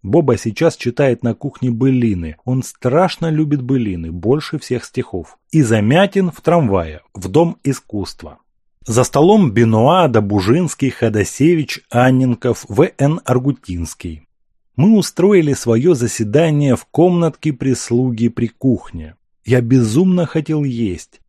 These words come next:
но после заседания пошёл всё же пешком к Сазонову. Тот лежит больной, и оттуда через силу домой.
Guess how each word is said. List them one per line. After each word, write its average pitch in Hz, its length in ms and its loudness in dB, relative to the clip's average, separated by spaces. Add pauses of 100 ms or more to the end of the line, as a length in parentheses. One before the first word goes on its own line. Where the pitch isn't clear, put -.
(140)
но 107 160 0
после 123 460 -2
заседания 156 680 -2
пошёл 151 480 -2
всё - 240 -2
же 120 140 0
пешком 117 580 -4 (140)
к - 80 -20
Сазонову. 98 760 -2 (160)
Тот 117 220 -2
лежит 117 240 2
больной, 101 600 0
и 120 120 0
оттуда 160 720 -2
через 104 400 -6
силу 120 640 -4
домой. 90 520 -6